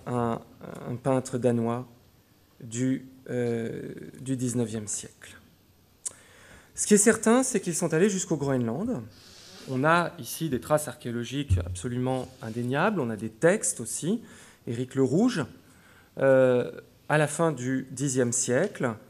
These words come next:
s'implante au Groenland et fait venir des, euh, des colons. Euh, jusqu'au quinzième siècle, jusqu'au quatorzième de manière certaine, probablement jusqu'au quinzième,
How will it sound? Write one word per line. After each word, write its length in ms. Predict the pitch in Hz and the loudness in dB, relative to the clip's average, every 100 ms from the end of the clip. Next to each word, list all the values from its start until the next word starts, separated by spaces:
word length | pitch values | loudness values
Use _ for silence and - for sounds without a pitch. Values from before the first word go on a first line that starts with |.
| - _ | -20 _
s'implante 520 | - - 170 170 170 143 | 0 4 4 4 2 0
au 80 | |
Groenland 480 | 113 123 120 127 196 | 0 2 2 2 2
et 60 | 135 | -2
fait 240 | - 175 | 0 0
venir 640 | 151 151 147 156 147 110 104 - - - - - | 0 0 0 2 0 -2 -8 -18 -20 -20 -20 -12
des, 500 | 113 139 135 120 - - | 4 6 6 4 -4 -10
euh, 480 | 117 113 110 107 107 | -6 -4 -4 -6 -4
des 160 | 117 123 | -2 0
colons. 380 | 127 120 214 285 - _ _ _ _ _ _ _ _ - - - - - - - _ - | 2 2 0 -4 -14 _ _ _ _ _ _ _ _ -20 -16 -16 -16 -20 -20 -20 _ 0
Euh, 1160 | 139 131 127 123 123 120 120 131 - - - - 220 - _ - | 4 6 6 6 4 2 -2 -4 -8 -10 -12 -14 -20 -20 _ -14
jusqu'au 580 | 131 131 208 226 - 190 | -6 2 4 4 4 4
quinzième 400 | 175 151 143 135 | 4 0 0 0
siècle, 560 | - 135 156 254 - 131 110 - - _ _ - | 2 2 2 0 -2 -2 -2 -8 -20 _ _ -12
jusqu'au 180 | - | -6
quatorzième 480 | 131 139 135 123 139 | -4 0 0 0 0
de 60 | 120 | 0
manière 260 | 117 120 | -2 -4
certaine, 380 | - 123 135 117 98 - | -4 -4 -2 -4 -8 -2
probablement 520 | 151 135 120 120 117 | 2 2 2 -2 -4
jusqu'au 220 | - 110 | -8 -10
quinzième, 380 | 117 113 143 | -8 -8 -8